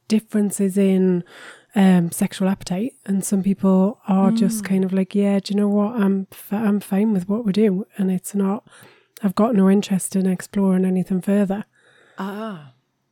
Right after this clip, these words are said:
Speaker 2: yeah.
Speaker 1: Mm.
Speaker 2: So that's a whole situation, you know, folks who find themselves on some part of the asexual spectrum, which I'm quite
Speaker 1: Yeah.
Speaker 2: interested in. Um, but, but that, that's where then there's work to say, "I really own that."
Speaker 1: Yeah.
Speaker 2: And then to really sort of articulate the things that I do want and the things that I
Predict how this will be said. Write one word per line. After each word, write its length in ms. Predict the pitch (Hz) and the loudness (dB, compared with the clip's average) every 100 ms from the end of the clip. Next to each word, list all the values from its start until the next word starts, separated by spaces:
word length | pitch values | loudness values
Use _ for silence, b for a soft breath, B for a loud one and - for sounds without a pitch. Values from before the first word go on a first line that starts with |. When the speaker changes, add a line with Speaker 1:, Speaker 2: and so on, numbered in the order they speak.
| _ - | _ -10
Speaker 2:
yeah. 220 | 196 208 196 196 190 180 170 165 143 | -6 -2 0 0 0 -2 -4 -6 -12
Speaker 1:
Mm. 0 | 147 _ _ _ _ | -20 _ _ _ _
Speaker 2:
So 180 | - 254 | -6 0
that's 240 | 277 320 | 0 0
a 60 | 285 | -2
whole 280 | - 254 254 | -4 -6 -4
situation, 640 | 254 240 226 214 202 190 | -6 -4 -4 -4 -6 -4
you 100 | 214 | -2
know, 320 | 180 165 165 - | -2 -4 -8 -14
folks 380 | 190 - 196 - | -10 -4 -4 -4
who 100 | - | -8
find 240 | 185 185 180 | -8 -8 -8
themselves 500 | 170 190 175 - 175 | -8 -6 -6 -6 -8
on 160 | 165 | -8
some 340 | 160 185 175 175 | -8 -8 -8 -10
part 240 | - 175 | -6 -6
of 60 | 165 | -4
the 120 | 160 | -6
asexual 520 | 156 156 160 - - | -6 -6 -8 -10 -12
spectrum, 440 | - - 233 - 147 | -10 -8 -8 -10 -16
which 120 | - | -14
I'm 120 | 156 | -14
quite 200 | 160 156 | -10 -6
Speaker 1:
Yeah. 160 | 196 180 | -4 -6
Speaker 2:
interested 480 | 156 160 - 165 | -10 -14 -16 -14
in. 200 | 151 151 160 B B B B | -12 -14 -16 B B B B
Um, 420 | 202 196 196 190 - B B | -4 -2 -4 -10 -20 B B
but, 200 | 262 - | -8 -4
but 160 | 285 285 | -2 0
that, 340 | 277 320 233 | 0 0 -2
that's 320 | 277 302 - | -2 -2 -4
where 160 | 320 311 | -4 -2
then 160 | 294 | -4
there's 240 | 285 277 262 | -4 -6 -4
work 240 | 269 269 | -6 -6
to 160 | - 277 | -6 -4
say, 220 | 277 277 | -4 -4
"I 80 | 262 | -2
really 320 | 254 247 240 | -4 -4 -2
own 220 | 208 254 | -2 0
that." 340 | 254 160 131 - _ _ | 0 -2 -6 -10 _ _
Speaker 1:
Yeah. 120 | 208 | 0
Speaker 2:
And 80 | 233 | 4
then 100 | 247 247 | 4 2
to 120 | 254 | -2
really 200 | 247 254 | -2 -2
sort 200 | 247 240 | -4 -4
of 100 | 220 | -2
articulate 540 | 214 - - 226 220 | -4 -6 -8 -4 -4
the 80 | 202 | -4
things 260 | 202 196 190 | -4 -4 -4
that 100 | 185 | -4
I 80 | |
do 220 | 175 220 254 | -4 -4 -2
want 240 | 202 160 | -2 -4
and 80 | 165 | -12
the 40 | - | -16
things 220 | 170 165 | -16 -16
that 100 | 165 | -14
I 240 | 165 160 | -14 -14